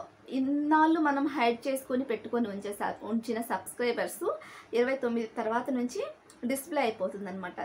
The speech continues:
చిన్న క్రియేటర్స్ అయినా సరే, పెద్ద క్రియేటర్స్ అయినా సరే, ఎవరికైనా సరే, ఎవరెవరైతే హైడ్ చేసుకొని పెట్టుకొని ఉంచారో అందరివి డిస్‌ప్లే అయిపోతాయి. కొత్తగా ఎవరైనా ఛానల్ స్టార్ట్ చేసి హైడ్ చేద్దాం అనుకుంటే హైడ్ అవ్వదు, ఆ ఆప్షనే ఎత్తేస్తున్నారనమాట YouTube వాళ్ళు.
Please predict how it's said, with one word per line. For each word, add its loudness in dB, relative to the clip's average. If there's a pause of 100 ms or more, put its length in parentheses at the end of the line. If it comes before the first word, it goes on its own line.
(160)
చిన్న 2 (120)
క్రియేటర్స్ -2
అయినా 0
సరే, -6 (100)
పెద్ద -2 (120)
క్రియేటర్స్ -4
అయినా -4
సరే, -6 (160)
ఎవరికైనా 0 (100)
సరే, -2 (460)
ఎవరెవరైతే 0 (100)
హైడ్ -2
చేసుకొని -2
పెట్టుకొని -4
ఉంచారో 0 (420)
అందరివి 0
డిస్‌ప్లే -2
అయిపోతాయి. -6 (380)
కొత్తగా 0
ఎవరైనా 0
ఛానల్ 0
స్టార్ట్ -2
చేసి 0 (100)
హైడ్ 0
చేద్దాం 2
అనుకుంటే -4 (460)
హైడ్ 2
అవ్వదు, -4 (220)
ఆ 2 (140)
ఆప్షనే -4 (100)
ఎత్తేస్తున్నారనమాట -4 (100)
YouTube -12
వాళ్ళు. -10